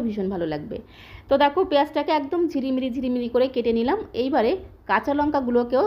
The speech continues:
ঠিক একই রকমভাবে একদম ঝিরিমিরি ঝিরিমিরি করে কেটে নেব। তো একটু পাকা লাল লঙ্কা দিয়েছি, এতে দেখতে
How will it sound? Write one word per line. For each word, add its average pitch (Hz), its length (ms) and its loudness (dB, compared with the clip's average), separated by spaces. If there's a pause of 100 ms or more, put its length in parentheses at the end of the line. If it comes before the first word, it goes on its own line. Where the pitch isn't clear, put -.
(120)
ঠিক 269 120 0 (100)
একই 220 200 -2
রকমভাবে 220 340 -2 (100)
একদম 277 280 0 (140)
ঝিরিমিরি 220 400 0
ঝিরিমিরি 202 380 0
করে 185 120 0 (100)
কেটে 190 240 -2
নেব। 156 100 -6 (460)
তো 269 60 2 (120)
একটু 320 140 0 (100)
পাকা 226 200 4 (120)
লাল 226 200 4
লঙ্কা 254 320 0
দিয়েছি, 262 240 -4 (140)
এতে 269 200 -2
দেখতে 220 200 -6